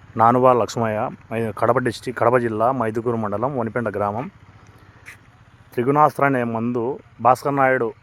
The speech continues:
అనే YouTube ఛానల్లో చూసి, ఇది కొట్టక ముందు చాలా విధిగా ఉంది. ఆయన ఫోటోలు కూడా పెట్టినా, ఇది కొట్టక ముందు ఫోటోలు భాస్కర్ నాయుడు అనే అన్నకు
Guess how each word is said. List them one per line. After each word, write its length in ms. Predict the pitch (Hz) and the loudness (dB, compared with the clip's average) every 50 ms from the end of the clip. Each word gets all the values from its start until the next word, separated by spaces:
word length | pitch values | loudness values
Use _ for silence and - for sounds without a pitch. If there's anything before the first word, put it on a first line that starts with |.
| - _ - | -20 _ -8
అనే 220 | 117 120 117 110 | -6 -4 -4 -4
YouTube 400 | 104 110 123 120 139 120 110 135 | -6 -6 -6 -6 -8 -8 -4 -4
ఛానల్లో 300 | 123 117 113 107 107 107 | -2 -2 -2 -4 -6 -10
చూసి, 520 | 104 - - 127 107 - 120 131 160 202 220 - - - - - - - - - _ - - - - - - - - - - - - - 127 | -10 -10 -10 -10 -10 -8 -10 -10 -10 -12 -16 -20 -20 -20 -20 -20 -20 -20 -20 -20 _ -20 -20 -20 -20 -20 -20 -20 -20 -20 -20 -20 -20 -18 -14
ఇది 80 | 131 | -12
కొట్టక 300 | 123 - 135 120 - 151 | -6 -4 -2 2 2 2
ముందు 360 | 156 151 143 143 147 156 175 147 - 139 | 2 2 -2 -2 -2 -2 -4 -2 0 0
చాలా 500 | 131 135 143 143 143 139 131 123 120 117 | 0 2 2 2 2 0 0 0 -2 -4
విధిగా 300 | 113 123 131 139 151 139 | -4 -4 -2 0 0 0
ఉంది. 180 | 131 120 117 | 0 0 -2
ఆయన 180 | 120 123 127 127 | -2 -2 -2 -2
ఫోటోలు 360 | - - 139 143 156 151 151 | -4 -2 0 2 2 0 0
కూడా 160 | 143 143 123 - | -2 -6 -6 -8
పెట్టినా, 260 | 131 117 113 135 110 - _ _ _ - | -8 -6 -4 -6 -6 -6 _ _ _ -18
ఇది 80 | 117 110 | -12 -8
కొట్టక 220 | - 117 - 135 | -6 -4 -2 -2
ముందు 220 | 131 127 123 127 | -4 -4 -4 -6
ఫోటోలు 360 | 120 - 123 120 131 123 98 - _ _ _ - - | -4 -4 -2 -2 -2 -2 -4 -6 _ _ _ -10 -6
భాస్కర్ 260 | 113 120 - 139 123 | -4 -4 -4 -2 -2
నాయుడు 220 | 120 117 110 110 | -2 -2 -2 -2
అనే 140 | 107 104 104 | -4 -6 -8
అన్నకు 400 | 101 101 104 101 104 120 156 233 | -10 -10 -10 -10 -8 -10 -10 -10